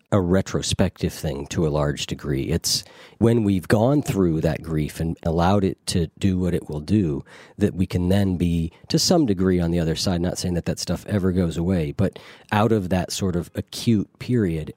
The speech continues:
that we can look back and see some of these things that happen. But in the middle of it, it's very, very difficult. And, and as your book makes out, even if we can see it, let's do the trade, you know, I'll, I'll give you,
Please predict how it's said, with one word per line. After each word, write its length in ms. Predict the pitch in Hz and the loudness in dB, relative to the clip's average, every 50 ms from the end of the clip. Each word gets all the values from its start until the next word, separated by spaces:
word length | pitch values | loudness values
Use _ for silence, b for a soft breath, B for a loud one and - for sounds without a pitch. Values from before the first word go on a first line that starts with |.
| _ _ - | _ _ -6
that 120 | - - | -4 -2
we 100 | - 107 | -2 -2
can 220 | 98 - 95 90 87 | -2 -2 -4 -4 -4
look 240 | 87 85 - _ - | -4 -4 -6 _ -4
back 340 | 90 92 90 80 - - - | -2 -2 -2 -2 -4 -6 -6
and 160 | 90 87 82 | -6 -4 -4
see 360 | - - - - 135 156 151 | -2 -2 0 2 2 2 2
some 200 | - - 104 92 | 2 0 0 0
of 60 | 90 82 | 0 0
these 200 | 82 78 - - | -2 -4 -4 -6
things 220 | 80 78 82 71 | -6 -6 -6 -6
that 120 | 71 - - | -8 -8 -6
happen. 360 | 90 87 - - 80 76 73 | -4 -4 -4 -4 -6 -6 -4
But 160 | 90 87 - B B B B B B B | -4 -4 -6 B B B B B B B
in 100 | 139 170 | 4 4
the 80 | 131 | 4
middle 320 | 90 92 101 98 110 104 90 | 4 2 2 2 2 2 2
of 140 | 80 73 69 | 0 -2 -4
it, 80 | 69 | -8
it's 160 | - - - | -10 -12 -14
very, 420 | - - 85 92 107 113 110 107 101 | -8 -4 0 2 2 2 2 2 0
very 280 | 87 92 90 87 80 | 0 0 0 0 -2
difficult. 520 | 76 80 - - - - - 64 60 - - - | -2 -6 -8 -10 -12 -12 -10 -8 -8 -6 -2 0
And, 300 | 107 101 95 95 - B B B B B | 2 2 2 2 -2 B B B B B
and 140 | B 110 101 | B 2 2
as 140 | 98 87 85 | 2 2 2
your 100 | 98 90 | 0 2
book 260 | 82 101 98 - - | 2 0 0 0 0
makes 240 | 98 87 82 - - | 0 0 0 0 0
out, 180 | 104 92 85 82 | 0 2 2 4
even 240 | 113 127 135 139 113 | 4 4 4 4 2
if 120 | - - | 2 2
we 140 | 101 95 85 | 0 0 0
can 400 | - - - 104 98 101 98 90 | 0 0 0 2 2 2 2 0
see 320 | 87 - - 117 113 127 | -2 -2 0 2 2 2
it, 140 | 151 165 - - | 2 0 0 0
let's 200 | - 104 - - | -2 -2 0 0
do 120 | - 120 | 0 2
the 100 | 98 95 | 2 0
trade, 420 | - - - 87 71 71 - 67 73 | 0 0 0 0 0 0 -4 -4 -4
you 80 | 76 | -4
know, 280 | 80 80 78 76 82 - - | -4 -2 -2 -4 -6 -6 -4
I'll, 180 | 98 90 82 | -4 -4 -2
I'll 60 | 87 92 | -2 -2
give 240 | 85 98 98 87 | 0 0 0 2
you, 340 | 95 98 98 98 95 90 - | 2 2 2 2 2 -2 -4